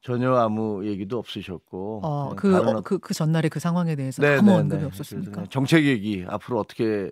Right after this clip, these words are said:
Speaker 1: 정책을 잘 펴서 국민들에게 다가갈 것이냐, 뭐 이런 말씀만 하셨어요. 그리고 또 공개 회의에서도 역시 마찬가지로 그렇게 얘기를 하셔서
Speaker 2: 예.
Speaker 1: 뭐 저는 사실 좀 놀랐습니다.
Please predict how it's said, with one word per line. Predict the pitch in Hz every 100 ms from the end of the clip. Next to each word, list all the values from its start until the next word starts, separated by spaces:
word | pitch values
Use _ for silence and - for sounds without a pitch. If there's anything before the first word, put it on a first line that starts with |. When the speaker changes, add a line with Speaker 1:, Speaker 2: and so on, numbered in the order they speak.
| -
Speaker 1:
정책을 | 107 - 117 104 90 104 98
잘 | 101 101 104
펴서 | - 127 113 95 92 92
국민들에게 | 104 101 95 90 95
다가갈 | 104 104 98
것이냐, | 92 98 98 90 90
뭐 | 92 90 - - - -
이런 | 131 127 127
말씀만 | 117 107 123 110 110 110
하셨어요. | 147 151 - 98 95
그리고 | 107 110
또 | 120
공개 | 107 143 151
회의에서도 | 156 151 147 135 120 113 110
역시 | 123 - 127
마찬가지로 | 101 - 113 101 92 104 101 - - - _
그렇게 | - 113 - - 113 107 98
얘기를 | 113 95 107
하셔서 | 110 147 147 101 113 123 151
Speaker 2:
예. | 143 143 143 147 180 - _ -
Speaker 1:
뭐 | 135 120 117 - _ -
저는 | 147 170
사실 | 156 160
좀 | 180 160
놀랐습니다. | 110 107 90 95 85 92